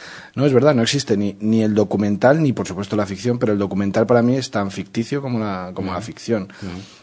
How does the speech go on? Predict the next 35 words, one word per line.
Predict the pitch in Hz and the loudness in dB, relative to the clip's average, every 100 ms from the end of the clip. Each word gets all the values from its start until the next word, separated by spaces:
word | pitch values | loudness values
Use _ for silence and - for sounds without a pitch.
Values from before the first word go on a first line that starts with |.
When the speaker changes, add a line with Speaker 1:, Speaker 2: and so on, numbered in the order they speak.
| _ - | _ 0
Speaker 1:
Otra | 127 135 135 | 0 2 2
cosa | 156 - 151 - _ _ _ _ _ _ - | 2 2 -2 -4 _ _ _ _ _ _ -8
es | 113 | -2
que | 147 | 4
lo | 131 | 4
que | 104 | 2
tú | 123 107 | -2 4
cuentes | 135 147 139 143 - - | 6 6 2 -2 -2 -12
sean | - 117 117 | -6 0 0
hechos | 123 113 | 0 -2
reales. | 95 85 78 - - - | -2 -4 -6 -12 -18 -12
Speaker 2:
Ujú. | 101 95 117 - _ _ _ - - | -10 -10 -12 -18 _ _ _ -18 -6
Speaker 1:
Bien. | 95 76 - _ _ _ | -4 -4 -12 _ _ _
Y | - | -8
que | 92 | -4
no | 98 | -4
estén | - 110 | -2 0
más | 104 101 | 0 -2
o-, | 95 | -6
manipulados. | 92 98 95 92 95 92 95 87 - | -4 -2 -2 -4 -6 -4 -2 -4 -6
Bien, | 98 95 - _ _ _ | -4 -4 -6 _ _ _
podemos | - 87 95 | -10 -6 -4
aceptarlo. | 101 92 - 78 73 87 | -4 -6 -8 -10 -10 -14
Speaker 2:
Ujú. | 82 90 123 _ - | -16 -16 -20 _ -12
Speaker 1:
Pero | 90 92 | -8 -6
que | 90 | -4
sea | 104 104 | -2 -2
realista, | 110 101 120 - 107 | 0 0 -2 -2 -4
no. | 90 - | -6 -8
Es | 98 - | -8 -6
creíble. | 107 95 92 - - _ - | -4 -4 -4 -8 -20 _ -18
Es | 82 | -14
distinto. | 80 - - - - _ _ _ - | -14 -16 -18 -20 -20 _ _ _ -12
O | |
sea, | - 92 87 82 | -4 -2 -2 -4